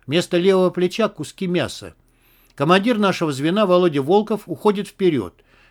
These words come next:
Я дал штурвал от себя и пошёл вниз. Под каким углом, чёрт его знает. Во время перехода в пикирование – возникла невесомость, и штурман, лежавший на полу, всплыл. А у него оба глаза закрыты,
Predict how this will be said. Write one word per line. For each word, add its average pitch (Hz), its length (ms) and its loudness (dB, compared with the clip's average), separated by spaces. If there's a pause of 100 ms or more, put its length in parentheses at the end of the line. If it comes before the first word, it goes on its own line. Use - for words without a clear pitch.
Я 196 200 0
дал 165 200 2
штурвал 170 460 2
от 143 120 -4
себя 185 300 -2
и 165 100 0
пошёл 170 380 -2
вниз. 160 420 -4 (340)
Под 127 180 -10
каким 190 340 0
углом, 196 420 -2
чёрт - 320 -8
его 123 160 -4
знает. 107 440 -8 (500)
Во 135 120 2
время 196 280 4
перехода 185 500 0
в - 40 -6
пикирование – 180 720 -4 (320)
возникла 185 500 -2
невесомость, 185 760 -2 (540)
и 151 100 -2
штурман, 170 440 -2
лежавший 143 480 -2
на 131 100 -6
полу, 185 320 0
всплыл. 147 560 -4 (500)
А 131 120 -2
у 165 60 2
него 226 300 2
оба 180 220 0
глаза 180 320 2
закрыты, 180 640 -4